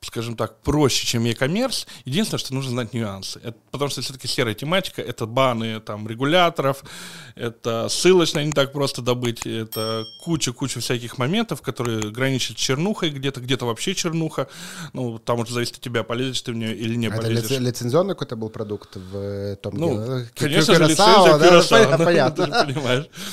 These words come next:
Speaker 1: Лицензия есть, да. Э, тогда мы собрали первую команду,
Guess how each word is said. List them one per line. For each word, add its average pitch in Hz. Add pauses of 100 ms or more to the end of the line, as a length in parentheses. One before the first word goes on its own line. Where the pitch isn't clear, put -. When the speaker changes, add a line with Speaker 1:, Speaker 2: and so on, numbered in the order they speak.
(200)
Speaker 1:
Лицензия 175
есть, 113
да. 110 (460)
Э, 107
тогда 135
мы 110 (220)
собрали 123 (180)
первую 113
команду, 247